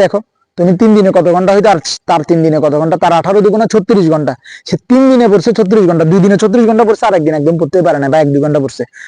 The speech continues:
আর ওই জায়গায় তুমি ডেইলি চোদ্দ ঘন্টা করে পড়লে তুমি দেখো তোমার কত ঘন্টা হয়, তোমার বিয়াল্লিশ ঘন্টা হয়ে যাবে।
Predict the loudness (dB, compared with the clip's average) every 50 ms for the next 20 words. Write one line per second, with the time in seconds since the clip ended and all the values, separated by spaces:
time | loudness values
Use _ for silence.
0 | -12 -6 -2 0 2 2 2 2 2 2 0 0 2 2 2 2 4 2 2 0
1 | 0 -2 0 0 2 2 2 2 2 2 0 2 2 2 2 2 0 0 0 0
2 | 0 0 0 0 -2 -2 -2 -2 -2 -2 0 -2 -2 -2 -4 -4 -4 -4 -6 -6
3 | -10 -14 _ _ _ _ _ _ _ _ _ _ _ _ _ _ _ _ -8 -4
4 | -2 0 2 2 2 2 0 0 0 -2 -2 -2 -2 -2 -2 -4 -4 -4 -6